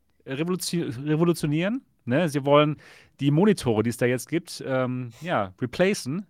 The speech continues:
nämlich mit diesem Gerät. Dann nu-, ähm, Nummer zwei, Entertainment. Das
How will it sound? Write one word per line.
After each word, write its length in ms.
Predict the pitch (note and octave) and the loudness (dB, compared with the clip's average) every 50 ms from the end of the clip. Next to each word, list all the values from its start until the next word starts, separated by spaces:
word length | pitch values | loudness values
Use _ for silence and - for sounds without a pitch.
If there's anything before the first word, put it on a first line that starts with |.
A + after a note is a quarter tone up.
| _ _ - | _ _ -4
nämlich 260 | C3+ D3 D#3+ - - | -2 -2 -2 -2 -4
mit 220 | D#3 D#3+ - - | -4 -4 -4 -4
diesem 160 | D#3+ D3+ D#3 | -2 -2 -2
Gerät. 340 | C#3+ B2+ A2 G2 F2+ E2+ E2+ - _ | 0 2 2 2 2 0 -4 -4 _
Dann 240 | - C3+ E3+ G3 F#3+ - - - - - - - _ _ _ | 4 6 6 4 2 -4 -12 -20 -20 -20 -20 -20 _ _ _
nu-, 160 | - C#3 D#3 - | -4 -4 -2 -2
ähm, 300 | D3 D3 D3 D3+ C3+ C#3+ | -2 -2 -2 -4 0 2
Nummer 220 | D3 D3+ D3+ D3+ | 6 8 8 8
zwei, 580 | - - - D3 C#3 C3+ C#3+ E3 G3+ G#3+ F3+ D3 - _ | 8 4 4 8 8 8 8 8 6 2 -2 -6 -12 _
Entertainment. 960 | - C#3+ D3+ - D#3+ - - - C#3 B2+ B2 A2+ G2 F2 E2+ E2+ - - - - _ _ _ _ _ - _ | 0 0 2 2 0 0 0 2 2 2 2 2 0 -2 -4 -6 -10 -14 -18 -20 _ _ _ _ _ -16 _
Das 340 | - C#3 C3 - - - - | -4 -4 -4 -4 -8 -14 -18